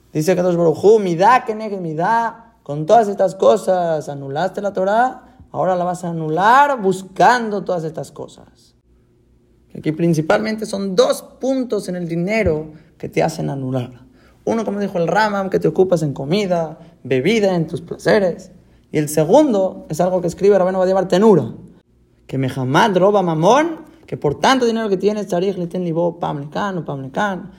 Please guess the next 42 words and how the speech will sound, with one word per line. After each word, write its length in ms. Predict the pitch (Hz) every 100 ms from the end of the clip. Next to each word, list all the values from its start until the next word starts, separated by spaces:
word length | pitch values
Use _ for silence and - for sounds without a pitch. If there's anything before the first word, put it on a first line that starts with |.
| - _
Hay 80 | 147
veces 260 | 165 151
que 120 | -
tienes 260 | - 170 165
que 80 | 156
distraerte, 600 | - 147 202 208 180 156
ver 220 | 156 151
pa' 100 | 151
acá, 360 | - 220 208 180
ver 180 | 156
pa' 100 | 156
allá. 460 | 151 220 240 202 - - - _
Ven 180 | 143 185
lo 240 | 180 175
pnai, 420 | 156 165 233 226
la 140 | 190 170
sok, 460 | - 190 185 170
Torah. 480 | 160 151 135 127 127
Y 20 |
no 100 | 143
tienes 380 | 160 165 147 -
tiempo 560 | - 180 277 269 196 160
para 140 | 160
ocuparte 320 | 151 156 180
en 60 | 190
Torah 180 | 180 208
porque 160 | 175
estás 200 | 170 180
ocupado 440 | 165 170 190 220 214
en 120 | 190
otras 280 | 190 185 170
cosas. 680 | 147 143 - - _ _ _ _ _ _ _ _ -
Cualquiera 560 | 131 131 190 233 208
de 80 | 208
estos 180 | 196 175
dos 160 | 185 165
pretextos, 600 | 151 151 262 262 - 208
dice 220 | 208 196
Kadosh 160 | 180 165
Baruj 200 | 156 208
Hu, 240 | 269 262
sofó, 920 | - 170 143 - 220 254 254 247